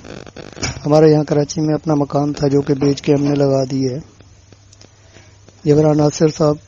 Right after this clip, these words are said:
अल्लाह आपको ज़िंदगी दे, परवरदिगार आपको खुश रखे। आप हैं जो गरीबों के लिए एक आवाज़ भी उठाते हैं और एक जंग लड़ रहे हैं।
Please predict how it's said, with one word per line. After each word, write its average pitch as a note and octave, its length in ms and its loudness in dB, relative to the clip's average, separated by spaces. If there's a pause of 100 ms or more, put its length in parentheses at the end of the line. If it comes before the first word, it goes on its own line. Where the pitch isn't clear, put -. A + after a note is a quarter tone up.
(220)
अल्लाह D3+ 200 2
आपको D3 260 0
ज़िंदगी D3 320 0
दे, D3+ 220 0 (400)
परवरदिगार D3+ 680 0
आपको D3 280 -2
खुश - 280 -2
रखे। D3+ 300 -2 (960)
आप D#3+ 140 6 (100)
हैं D#3 100 4
जो D3+ 120 2
गरीबों D3+ 400 2
के D3+ 140 0
लिए D3 320 2 (540)
एक D3+ 240 -2
आवाज़ C#3+ 360 2
भी D#3+ 80 4
उठाते C#3+ 380 -2
हैं D3+ 200 0 (680)
और D#3+ 120 2
एक D#3+ 140 -2
जंग D#3 240 4
लड़ D3+ 240 4
रहे C3 140 -4
हैं। C#3 140 -8